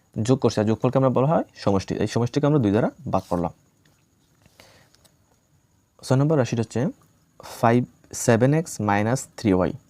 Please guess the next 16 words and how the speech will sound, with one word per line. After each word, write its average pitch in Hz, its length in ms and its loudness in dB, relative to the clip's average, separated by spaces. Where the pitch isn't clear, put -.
divided 104 300 2
by 170 120 0
four। - 140 -4
তো 123 80 4
এখানে 151 160 2
আমরা 156 120 2
দেখতে 117 240 0
পাচ্ছি 120 200 0
যে 104 120 2
এই 107 200 -2
এক্সের - 280 0
সাত 104 180 0
গুণ 104 140 0
আছে। 92 180 -2
ঠিক 165 100 0
আছে, 90 160 -6